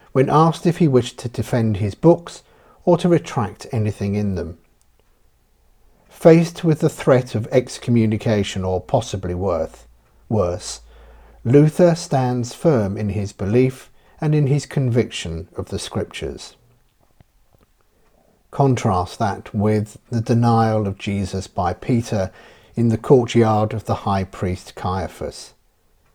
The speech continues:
Questioned by others who were standing or serving there,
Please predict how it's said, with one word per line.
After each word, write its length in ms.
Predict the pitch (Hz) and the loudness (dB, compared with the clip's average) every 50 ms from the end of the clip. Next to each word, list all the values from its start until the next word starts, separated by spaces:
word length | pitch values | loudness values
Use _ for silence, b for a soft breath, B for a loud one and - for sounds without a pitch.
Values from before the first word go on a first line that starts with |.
| _ _ _ _ _ _ _ _ _ _ _ _ | _ _ _ _ _ _ _ _ _ _ _ _
Questioned 500 | - 156 139 117 - - 175 175 165 139 | 6 6 6 6 4 2 2 4 4 4
by 220 | 147 139 123 117 | 4 4 4 6
others 420 | 113 113 113 113 131 131 143 139 - | 6 4 4 4 4 4 4 2 0
who 140 | - 95 | -4 -2
were 100 | 87 87 | -2 -2
standing 680 | 87 - - - 117 113 113 113 117 123 135 127 104 90 | -4 -4 -4 -2 0 2 2 2 0 0 0 -2 -2 -2
or 160 | 87 87 85 | -4 -4 -6
serving 600 | - - - - 127 120 120 110 117 101 98 98 | -6 -6 -2 0 4 4 4 2 2 -2 -2 -2
there, 260 | 101 104 101 101 - | -2 -4 -4 -6 -8